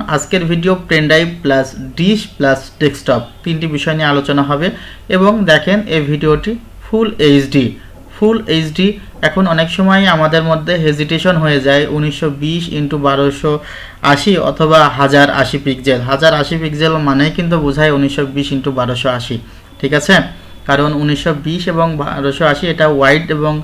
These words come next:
হাইটের উপরে ক্যালকুলেশন করলে হাজার আশি পিক্সেলই হয়। আহ, এবং দেখেন আমি এরপরে যেটি দেখাবো সেটি ডেস্কটপে চালাইতে হবে কিভাবে। ডেস্কটপে কিভাবে চালাইতে হবে?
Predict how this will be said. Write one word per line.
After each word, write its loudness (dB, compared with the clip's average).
হাইটের -2
উপরে 2
ক্যালকুলেশন 2
করলে 2
হাজার 4
আশি 0
পিক্সেলই 0
হয়। -2
আহ, 0
এবং 4
দেখেন 4
আমি 0
এরপরে 2
যেটি 0
দেখাবো 2
সেটি -4
ডেস্কটপে 0
চালাইতে 2
হবে 2
কিভাবে। 0
ডেস্কটপে -2
কিভাবে 2
চালাইতে 0
হবে? 4